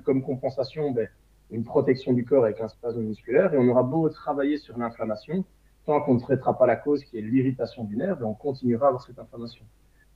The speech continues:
Et donc, c'est intéressant parfois dans certaines pratiques. On parle ici de sport amateur ou de sport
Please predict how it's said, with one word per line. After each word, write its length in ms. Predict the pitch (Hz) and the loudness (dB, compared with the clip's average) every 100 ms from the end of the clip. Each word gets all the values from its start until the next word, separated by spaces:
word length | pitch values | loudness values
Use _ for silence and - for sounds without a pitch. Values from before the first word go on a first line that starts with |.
| _ - | _ 0
Et 40 | |
donc, 160 | 147 160 | 4 4
c'est 120 | - | 6
intéressant 460 | 127 117 117 - 165 | 2 4 0 0 -2
parfois 280 | 131 - 156 | -4 -2 -2
dans 100 | 131 | -2
certaines 480 | - 123 131 127 120 | -6 -10 -2 -2 -2
pratiques. 480 | 110 - 202 - _ | -8 -10 -12 -12 _
On 120 | 107 104 | -10 -8
parle 180 | 98 | -6
ici 240 | 104 - 175 | -6 0 4
de 120 | 113 | 4
sport 440 | - - 117 - - | 2 4 4 4 2
amateur 520 | 120 107 - 151 156 | 4 4 6 4 4
ou 60 | 131 | -6
de 80 | 120 | -10
sport 480 | - 117 117 110 | -12 -2 -2 -2